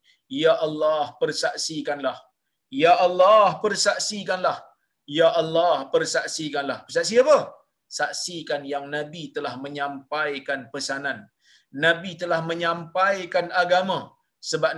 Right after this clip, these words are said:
Nabi sallallahu alaihi wasallam menyedari mungkin, ha, ajalnya sudah tidak lama. Ha, Nabi sallallahu alaihi wasallam mungkin menyedari ajalnya telah hampir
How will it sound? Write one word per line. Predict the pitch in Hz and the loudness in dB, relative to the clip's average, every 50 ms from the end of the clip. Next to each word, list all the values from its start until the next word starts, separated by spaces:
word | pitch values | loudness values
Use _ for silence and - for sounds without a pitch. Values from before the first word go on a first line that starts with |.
| 151 156 | -2 -4
Nabi | 156 156 170 160 143 156 | -4 -4 -6 -8 -4 -2
sallallahu | 151 151 147 147 147 156 156 139 131 139 143 135 | -2 -2 -2 -2 -2 -2 -2 -2 -4 -4 -4 -4
alaihi | 143 139 143 143 139 135 135 139 139 | -4 -4 -6 -8 -8 -8 -8 -6 -6
wasallam | 143 139 - 151 147 151 147 139 135 139 139 | -6 -4 -4 -6 -6 -4 -4 -4 -6 -6 -10
menyedari | 143 143 139 139 143 143 160 180 214 233 220 196 151 117 - _ _ 156 | -10 -10 -8 -4 -2 0 0 0 -2 -6 -8 -10 -12 -14 -16 _ _ -6
mungkin, | 185 226 247 240 - 214 202 190 190 202 196 _ _ _ _ _ _ _ _ _ _ - | -4 -4 -4 -4 -6 -6 -6 -6 -6 -10 -14 _ _ _ _ _ _ _ _ _ _ -16
ha, | 143 - - 151 | -12 -4 -2 -2
ajalnya | 151 143 123 151 170 165 156 151 147 139 127 - | -2 -2 0 2 2 2 2 0 -4 -8 -10 -10
sudah | - 151 143 127 123 - | -10 -8 -8 -8 -8 -8
tidak | 143 135 123 117 127 | -6 -6 -6 -6 -6
lama. | 117 110 104 98 - _ _ _ _ _ _ _ _ _ _ _ _ _ _ _ | -10 -10 -12 -16 -20 _ _ _ _ _ _ _ _ _ _ _ _ _ _ _
Ha, | 135 143 147 143 147 | -4 -4 -2 0 0
Nabi | 151 160 202 196 | -2 -2 -4 -6
sallallahu | 143 170 170 160 | -6 -6 -4 -2
alaihi | - 175 | -2 -2
wasallam | 180 185 180 175 180 196 | 0 0 -2 -2 -2 -6
mungkin | 196 185 - 202 190 185 185 | -12 -10 -10 -10 -10 -8 -10
menyedari | 190 196 190 185 202 208 226 247 240 196 131 - - _ _ _ _ _ _ _ - 156 151 | -8 -8 -2 2 4 4 4 4 0 -6 -10 -12 -14 _ _ _ _ _ _ _ -2 -2 -2
ajalnya | 151 156 175 190 185 175 170 165 165 170 170 165 | -2 -2 -2 -2 0 0 -2 -4 -8 -8 -6 -4
telah | 151 156 165 202 240 254 - - _ _ _ _ _ _ - | -2 0 0 0 0 -2 -6 -12 _ _ _ _ _ _ -4
hampir | 151 147 156 151 - - 143 | -2 -2 -2 -4 -4 -2 -2